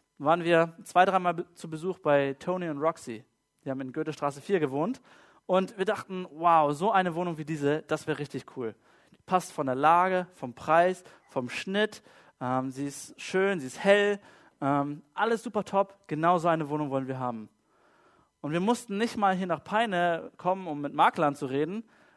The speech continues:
denn wir haben genau die gleiche Wohnung, einfach nur einen Stock drüber im Internet gefunden und haben per Telefon einfach nur zugesagt und unterschrieben. Und wir hatten genau die Wohnung, die wir haben wollten. Das will ich mir in den Sinn zurückrufen, dass Gott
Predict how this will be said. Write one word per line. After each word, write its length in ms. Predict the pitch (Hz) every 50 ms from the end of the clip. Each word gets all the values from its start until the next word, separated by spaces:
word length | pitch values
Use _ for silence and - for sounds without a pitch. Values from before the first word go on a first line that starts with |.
| _ _
denn 140 | 156 160 165
wir 120 | 175 175
haben 180 | 185 190 185 160
genau 320 | 165 160 180 202 240 233
die 80 | 214 185
gleiche 400 | 160 190 196 214 196 202 160 151
Wohnung, 420 | 170 180 170 160 160 170 190 196 - _ _ _ _ _ _ _ _
einfach 180 | - 180 190 202
nur 140 | 196 202 196
einen 120 | 202 202
Stock 320 | - - 202 - _ _
drüber 580 | - - 190 226 196 170 156 160 170 180 175 - _ _ _ _
im 100 | - 202
Internet 320 | 240 233 214 185 151 131
gefunden 520 | - 123 - - 139 151 160 175 202 202 202
und 260 | - - 156 160 156
haben 160 | 170 170 170
per 140 | - 175 170
Telefon 420 | - 202 208 202 185 - 190 185
einfach 220 | 190 180 175 180 175
nur 100 | 165 160
zugesagt 540 | - - 196 175 156 131 143 151 160 156 -
und 100 | 160 175
unterschrieben. 560 | 170 165 156 - - 175 165 151 147 160 160 - - - _ _ _
Und 140 | - 160 156
wir 100 | 175 180
hatten 160 | 214 - 226
genau 240 | 202 226 226 240 240
die 140 | 233 208 202
Wohnung, 180 | 226 226 220
die 100 | 202 208
wir 140 | 190 202 190
haben 220 | 208 214 196 160 131
wollten. 320 | 127 123 - 113 110 - _ _ _ _ _ _ _ _ _ _ _ _ _ _ _ -
Das 180 | 143 - -
will 100 | 156 165
ich 120 | 180 160 165
mir 100 | 170 170
in 80 | 165
den 120 | 160 151 139
Sinn 180 | 147 170 180
zurückrufen, 720 | 175 - 170 165 175 170 _ 135 123 - - 117 113 113 - _ _ _ _ _
dass 180 | _ - - -
Gott 380 | - 147 151 160 - - -